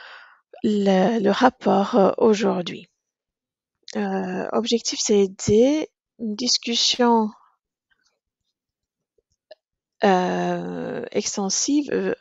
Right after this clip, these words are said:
et, euh, plusieurs, euh, parenthèses qui restent. Euh, il faut compléter les négociations et pour, euh, l'objectif C,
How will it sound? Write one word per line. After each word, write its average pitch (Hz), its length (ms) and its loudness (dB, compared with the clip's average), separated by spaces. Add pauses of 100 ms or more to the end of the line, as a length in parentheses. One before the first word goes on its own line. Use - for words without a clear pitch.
(280)
et, 185 480 2
euh, 180 260 2 (220)
plusieurs, 233 600 4
euh, 190 80 2 (480)
parenthèses 226 920 4 (160)
qui - 360 -8
restent. 220 680 0 (1200)
Euh, 196 200 2
il 202 100 -2
faut 202 400 -2
compléter 247 420 0
les 214 100 4
négociations 196 1300 -2 (160)
et 208 580 -2 (4000)
pour, 226 300 -4
euh, 202 140 4
l'objectif 220 480 -2
C, 254 720 0